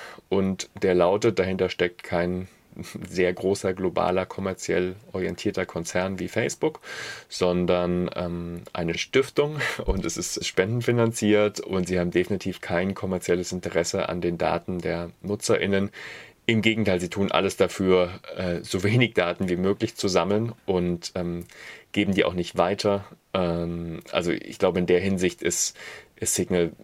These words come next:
eine, eine sehr gute Alternative und so zumindest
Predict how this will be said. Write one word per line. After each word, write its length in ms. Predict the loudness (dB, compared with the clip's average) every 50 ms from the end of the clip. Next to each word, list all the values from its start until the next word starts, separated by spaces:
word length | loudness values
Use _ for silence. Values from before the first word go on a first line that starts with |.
| -20 -20 -18 -6
eine, 320 | -2 0 0 2 0 0 0
eine 180 | 0 0 2 2
sehr 260 | 4 4 4 4 4
gute 300 | 2 2 2 4 4 2
Alternative 600 | 2 2 0 -2 -2 0 0 4 6 6 4 4
und 340 | 2 0 -2 -2 -4 -8 -16 -20 _ _ -14 -14 -14 -14 -16 -16 -16 -12
so 180 | -8 -8 -6
zumindest 520 | -6 -4 0 2 2 2 2 0 -2 -8